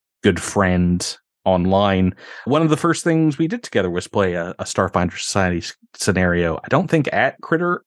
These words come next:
a Critter Con, but it was in, in the first year of our being a Starfinder Society lodge. And, uh,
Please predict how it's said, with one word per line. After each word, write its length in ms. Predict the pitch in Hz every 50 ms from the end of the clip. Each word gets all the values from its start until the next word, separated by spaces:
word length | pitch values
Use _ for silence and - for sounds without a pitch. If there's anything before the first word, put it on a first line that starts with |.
| _ _
a 80 | 131 127
Critter 260 | - - 170 180 175
Con, 380 | 165 - 175 165 170 180 180 170 - - - - - _
but 100 | - 156
it 40 | 156
was 380 | 143 143 135 120 113 - - - -
in, 280 | 131 143 139 135 135
in 160 | 135 127 131 131
the 80 | 120
first 340 | 113 - 131 127 110 - -
year 340 | 117 110 110 107 104 101 101
of 440 | - 98 95 95 98 92 92 95 -
our 460 | - 92 92 92 90 90 90 85 85 - _ _ - - _ _ _ _ - 104 - - 127
being 260 | 107 135 131 123 113
a 140 | 107 101 98
Starfinder 520 | 98 - - 113 101 - - 98 92 82 -
Society 640 | - 98 95 - 98 92 92 87 87 85 80 82 - -
lodge. 840 | - 95 95 95 95 92 85 - 78 90 92 104 - - - - - - _ - -
And, 200 | - 85 87 80
uh, 360 | 80 82 71 80 87 - -